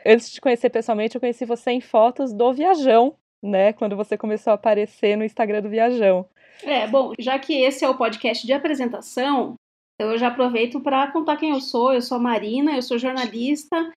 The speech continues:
Speaker 2: e eu sou blogueira também. Eu tenho Coisas de Diva, que é um blog de, sobre beleza, é, estilo de vida. A gente fala de outra, várias outras coisas também, como decoração, viagens, é, dicas culturais, enfim. Mas basicamente ele é um blog de beleza,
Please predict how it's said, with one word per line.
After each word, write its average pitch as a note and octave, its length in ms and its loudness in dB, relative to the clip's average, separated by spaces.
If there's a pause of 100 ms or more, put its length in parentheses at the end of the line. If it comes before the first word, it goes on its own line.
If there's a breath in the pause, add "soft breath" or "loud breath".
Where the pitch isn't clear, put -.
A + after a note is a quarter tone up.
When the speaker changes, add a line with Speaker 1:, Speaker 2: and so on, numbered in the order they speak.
(240)
Speaker 2:
e B3 40 0
eu B3+ 120 4
sou B3+ 240 0
blogueira C4 440 2
também. A#3 540 -2
Eu A#3+ 120 -6
tenho B3+ 240 -2
Coisas C4+ 280 0
de B3+ 100 -2
Diva, C4+ 380 -2
que C#4+ 120 -6
é A#3+ 40 -2
um A#3+ 140 0
blog A#3 640 0
de, A#3+ 400 0
sobre A#3+ 260 -6
beleza, A3+ 920 0 (340)
é, G3+ 640 -4
estilo C#4 320 -8
de A#3+ 160 -8
vida. A3+ 480 -4
A A3 40 2
gente A#3+ 180 -6
fala B3 160 -2
de A#3 80 -2
outra, C4+ 160 -2
várias C4 220 -2
outras C#4 260 -4
coisas A#3+ 300 0
também, A#3 240 -4
como G#3 160 -8
decoração, A#3+ 600 -4
viagens, A3+ 1000 0 (400)
é, G3 480 0
dicas B3+ 380 -6
culturais, B3 720 0
enfim. B3 320 -4
Mas G3 180 -10
basicamente D4+ 520 0
ele C4+ 80 -2
é C4 40 0
um A#3+ 120 0
blog A#3 300 2
de A#3+ 100 -6
beleza, A#3+ 600 -6